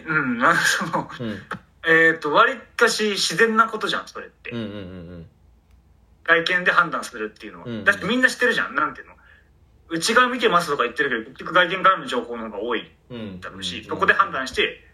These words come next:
Speaker 1: とかいう話じゃん。
Speaker 2: うん。
Speaker 1: っていうのを、
Speaker 2: そう。うん。
Speaker 1: えーっと、隠してるというか、
Speaker 2: うん。
Speaker 1: なんかさ、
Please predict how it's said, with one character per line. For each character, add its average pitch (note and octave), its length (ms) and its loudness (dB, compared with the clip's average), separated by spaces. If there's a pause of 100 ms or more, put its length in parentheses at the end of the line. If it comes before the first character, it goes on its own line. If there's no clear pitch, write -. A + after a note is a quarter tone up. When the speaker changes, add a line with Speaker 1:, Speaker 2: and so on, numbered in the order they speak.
(140)
Speaker 1:
と - 100 -12
か G2 120 -6
い G#2+ 40 -4
う G#2+ 60 -8
話 G#2+ 320 -6
じ A2 80 -14
ゃ - 40 -16
ん。 - 20 -20 (100)
Speaker 2:
う C3 60 -4
ん。 F#2+ 240 -6
Speaker 1:
っ - 20 -14 (1300)
て A3 80 4
い B3+ 120 6
う C4+ 120 4
の F#3+ 380 0
を、 - 20 -
Speaker 2:
そ A2 40 -10
う。 G#2 40 -10
う - 20 -12
ん。 F2 120 -14 (1300)
Speaker 1:
え B2 40 -6 (340)
ー A2 40 -10
っ - 120 -20
と、 G2+ 760 -6 (580)
隠 - 220 0
し - 140 -6
て B2+ 80 0
る G2 180 -8
と - 80 -14
い F2+ 80 -12
う F2 80 -14
か、 G#2 320 0
Speaker 2:
う B2 60 -10
ん。 G2 200 -10 (380)
Speaker 1:
な G3 140 4
ん A3 80 -6
か - 100 -4
さ、 A2 220 2